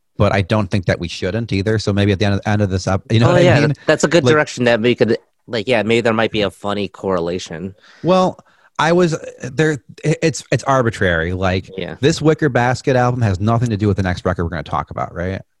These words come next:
Speaker 2: Exactly, nothing.
Speaker 1: But, but it's, but w-, we've decided to review both of them on the show, and I think we should probably talk about them. So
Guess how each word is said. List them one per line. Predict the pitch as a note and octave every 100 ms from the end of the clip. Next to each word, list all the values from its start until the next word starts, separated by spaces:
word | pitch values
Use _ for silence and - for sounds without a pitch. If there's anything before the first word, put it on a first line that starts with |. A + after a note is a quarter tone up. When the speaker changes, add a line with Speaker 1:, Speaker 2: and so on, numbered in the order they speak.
| _
Speaker 2:
Exactly, | - G2 F2+ - D#2+ G#2
nothing. | G2+ F#2 A2
Speaker 1:
But, | G2+ - G#2+
but | - A#2+
it's, | A#2 -
but | G#2 G#2+ F#2+
w-, | G#2+ F#2 -
we've | G#2 G2 A#2 A2+
decided | G2 - G#2 G#2
to | F2+
review | F2+ E2+ F#2+
both | F2+ F2+
of | -
them | F2+
on | E2+
the | E2
show, | - F2+ E2+
and | D#2+
I |
think | G2 F#2+
we | - F2
should | -
probably | F2+
talk | E2 G2 F#2+
about | D#2+ -
them. | E2+
So | - F#2+